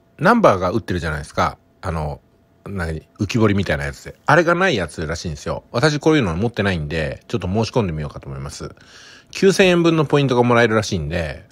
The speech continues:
これは美味しいですよね。しかもなんかコンビニの支払いが常に五パーセント引きみたいですよ。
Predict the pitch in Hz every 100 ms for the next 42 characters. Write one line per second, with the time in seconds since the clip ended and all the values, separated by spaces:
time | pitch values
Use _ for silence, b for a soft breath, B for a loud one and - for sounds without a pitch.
0 | _ - 127 139 135 131 135 87 - 85
1 | 85 - _ _ b b b b b -
2 | - 196 151 139 101 - 226 226 226 214
3 | - 185 185 180 175 - 233 170 90 101
4 | - - 147 131 131 131 143 127 78 71
5 | 69 - 92